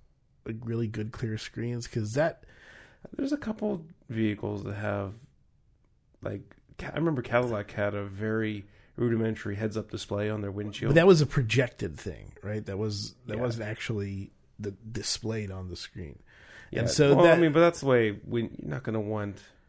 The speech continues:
Speaker 2: you're not gonna want a display in your windshield.
Speaker 1: I think you do, because what you want to do is be able to control the opacity. So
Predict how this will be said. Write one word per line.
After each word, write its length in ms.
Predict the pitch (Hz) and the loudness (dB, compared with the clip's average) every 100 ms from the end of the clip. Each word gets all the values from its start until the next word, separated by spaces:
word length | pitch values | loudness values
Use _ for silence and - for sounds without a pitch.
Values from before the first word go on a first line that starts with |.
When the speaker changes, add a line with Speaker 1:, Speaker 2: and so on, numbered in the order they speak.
| _ - | _ -4
Speaker 2:
you're 100 | 131 | -4
not 100 | 131 | -2
gonna 140 | 123 | -4
want 160 | 110 107 | -2 -4
a 40 | |
display 380 | 107 - 117 107 | -8 -4 -2 -2
in 80 | 101 | -2
your 120 | 101 | -6
windshield. 560 | 104 110 104 - 95 - | -4 -6 -6 -8 0 4
Speaker 1:
I 80 | |
think 180 | 196 240 | 4 4
you 80 | 208 | 2
do, 420 | 135 127 190 175 | 2 6 8 10
because 260 | 131 127 127 | 8 4 2
what 100 | 127 | 4
you 100 | 127 | 2
want 320 | 131 165 143 | 2 2 2
to 60 | 135 | 2
do 40 | |
is 80 | 113 | 2
be 100 | 123 | 0
able 80 | 117 | 0
to 80 | 107 | -4
control 360 | 107 - 120 | -6 -2 -2
the 140 | 104 98 | -2 -4
opacity. 640 | 98 120 110 - - - - - - - - | -6 -6 -6 -10 -12 -14 -20 -20 -20 -20 -12
So 640 | - - 120 120 110 101 | -4 2 6 6 6 0